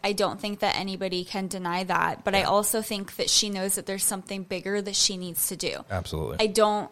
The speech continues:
Speaker 1: and she wasn't going to let her emotions and her feelings for Han get
Speaker 2: Yeah.
Speaker 1: in between that.
Speaker 2: Yeah.
Speaker 1: And I think that that is something a little bit unusual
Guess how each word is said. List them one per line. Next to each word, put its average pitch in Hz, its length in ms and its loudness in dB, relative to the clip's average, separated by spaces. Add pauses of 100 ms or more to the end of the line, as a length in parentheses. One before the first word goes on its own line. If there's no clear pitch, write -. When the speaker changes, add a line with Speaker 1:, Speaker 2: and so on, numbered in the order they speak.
Speaker 1:
and 214 140 -2
she 220 200 6
wasn't 202 400 2
going 202 240 -2
to 214 140 -4
let 190 260 2
her 196 300 -2
emotions 190 580 -2
and 196 120 -6
her 196 120 -6
feelings 180 340 -6
for 202 100 -6
Han 185 360 -2
get 185 200 -2
Speaker 2:
Yeah. 190 80 0
Speaker 1:
in 190 40 -6
between 170 340 -8
that. 135 300 -6 (160)
Speaker 2:
Yeah. 131 160 4 (220)
Speaker 1:
And 214 100 4
I 202 60 6
think 202 260 -4
that 208 140 -2
that 190 240 2
is 202 80 -4
something 190 500 -4 (240)
a 190 60 -6
little 180 240 -2
bit 190 200 -2
unusual 226 600 -2